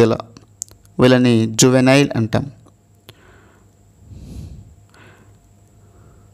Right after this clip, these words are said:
ఎగ్జాంపుల్స్ చూద్దాం. Juvenile crimes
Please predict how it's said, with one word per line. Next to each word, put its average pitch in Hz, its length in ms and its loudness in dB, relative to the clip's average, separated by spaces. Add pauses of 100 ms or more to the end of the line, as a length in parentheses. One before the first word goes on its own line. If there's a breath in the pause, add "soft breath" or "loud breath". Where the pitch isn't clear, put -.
(880 soft breath)
ఎగ్జాంపుల్స్ 135 600 0
చూద్దాం. 131 320 0 (2000 loud breath)
Juvenile 185 500 2 (120)
crimes 151 320 2